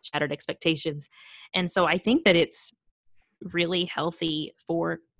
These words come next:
especially recovering holy rollers to realize that sometimes for certain relationships, the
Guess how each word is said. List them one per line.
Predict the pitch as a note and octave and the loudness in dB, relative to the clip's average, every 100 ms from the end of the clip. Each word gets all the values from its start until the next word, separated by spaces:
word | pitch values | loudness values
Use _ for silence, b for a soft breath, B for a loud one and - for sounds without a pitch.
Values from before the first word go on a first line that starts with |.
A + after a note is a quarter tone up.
| - - | -20 -14
especially | - E3+ - G3 | -2 -2 2 0
recovering | D#3+ - D#3+ D#3 | 0 -2 -2 -2
holy | D3 D#3 D#3 | -2 -2 -2
rollers | D3+ D3+ D3+ D3+ - b b b b | -2 -4 -4 -8 -12 b b b b
to | - G3+ F3 | 0 2 4
realize | E3+ E3+ D#3+ E3+ | 2 2 2 0
that | - - _ | -2 -6 _
sometimes | - G#3 G#3 A3 - D3+ C#3+ D#3 - - _ _ _ _ _ | -2 4 6 4 2 -2 -4 -8 -12 -18 _ _ _ _ _
for | - F3 | -4 -4
certain | - F#3 F3 F3 | 0 0 2 2
relationships, | D#3 D3 D#3+ D3+ - D3+ - - - b b b b b _ _ _ | 0 0 -2 -6 -4 -4 -6 -10 -16 b b b b b _ _ _
the | - | -4